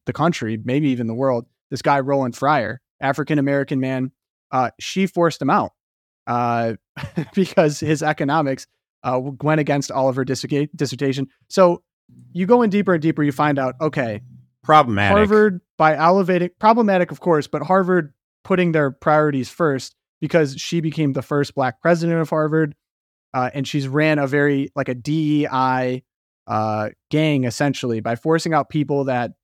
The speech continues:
Speaker 1: disagree. Harvard's putting that to their forefront. So does it surprise me that they were unable to, you know, say, "No, we're not gonna genocide the Jews"? And yet, at the same time, if you say, f-, you know, fat or overweight,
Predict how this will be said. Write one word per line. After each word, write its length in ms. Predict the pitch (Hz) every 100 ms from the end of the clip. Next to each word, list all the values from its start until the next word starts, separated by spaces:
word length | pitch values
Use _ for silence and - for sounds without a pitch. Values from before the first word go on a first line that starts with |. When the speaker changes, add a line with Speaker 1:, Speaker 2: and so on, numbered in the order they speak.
| -
Speaker 1:
disagree. 680 | 143 143 139 147 160 156 151 _ _
Harvard's 260 | 165 160 151
putting 220 | 165 143
that 140 | 139
to 60 | 135
their 120 | 131
forefront. 420 | 120 127 120 110
So 140 | - 170
does 180 | 190 196
it 100 | 185
surprise 540 | 151 - 139 147 156
me 260 | 156 160 151 _ _ _
that 160 | - 143
they 160 | 143 143
were 140 | 147
unable 460 | 135 131 131 127 120
to, 420 | - 123 117 113 _ _ _ _ _ _ _ _
you 120 | 123 127
know, 140 | 104
say, 300 | - 127 113
"No, 260 | 123 113 110
we're 100 | 113
not 120 | 113
gonna 140 | 107 104
genocide 320 | 110 117 131
the 60 |
Jews"? 300 | 107 113 110 -
And 160 | 143 131
yet, 220 | 135 131
at 80 | 123
the 60 |
same 260 | - 156 143
time, 400 | 139 123 117 110 _ _
if 140 | - 127
you 80 | 120
say, 280 | 135 123
f-, 140 | 113 _ _ _ _
you 140 | - 123
know, 220 | 107 104 _ _ _ _ _ -
fat 440 | - 131 120 - -
or 180 | 131
overweight, 540 | 123 120 117 117 107